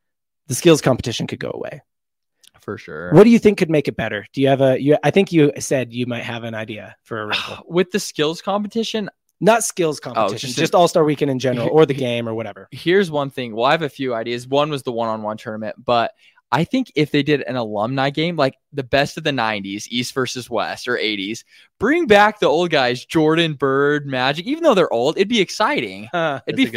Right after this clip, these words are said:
Speaker 2: funny.
Speaker 3: idea.
Speaker 2: Like, I think that would be sick. Even early two thousands, get T-Mac, get Duncan in there. I think it'd be cool.
Speaker 1: <laughs>
Speaker 2: It would get viewers, that's for sure.
Speaker 1: Yeah, that's true. Yeah, yeah.
Speaker 2: But
Speaker 1: Like, so basically, it's like, but, but only make them play within their generation, basically.
Speaker 2: Yeah.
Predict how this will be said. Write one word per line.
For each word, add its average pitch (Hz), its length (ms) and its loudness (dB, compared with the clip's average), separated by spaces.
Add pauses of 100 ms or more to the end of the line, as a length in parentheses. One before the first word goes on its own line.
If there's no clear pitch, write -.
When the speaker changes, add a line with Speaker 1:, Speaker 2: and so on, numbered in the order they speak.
Speaker 2:
funny. 156 200 -4
Speaker 3:
idea. 107 140 -8 (480)
Speaker 2:
Like, 175 160 2
I 190 100 4
think 311 180 -2
that 247 100 4
would 220 120 -2
be 196 80 -8
sick. - 300 -4
Even 202 240 -6
early 175 200 -2
two 170 160 -10
thousands, 156 380 0
get 143 180 -6
T-Mac, 139 640 -6 (100)
get 135 220 -8
Duncan 131 340 -6
in 139 80 -6
there. 147 140 -4 (180)
I 135 80 4
think 220 180 2
it'd 202 100 -4
be - 40 -8
cool. 127 440 0 (140)
Speaker 1:
<laughs> 175 120 -20
Speaker 2:
It 190 80 6
would 226 200 4
get 240 200 -2
viewers, 135 500 -2
that's 139 220 2
for 110 160 -4
sure. 90 300 -10
Speaker 1:
Yeah, 165 340 -2
that's 196 300 -2
true. 143 420 -6
Yeah, 113 340 -10
yeah. 113 160 -16
Speaker 2:
But 117 140 0
Speaker 1:
Like, 104 200 0 (140)
so 196 200 0
basically, 185 500 -4
it's 165 240 -4
like, 143 420 -4 (320)
but, 165 220 -2
but 170 140 4
only 180 180 0
make 156 220 -4
them 131 120 -6
play 135 200 -8
within 127 240 -8
their 117 120 -8
generation, 113 560 -12
basically. 123 280 -8
Speaker 2:
Yeah. 143 180 0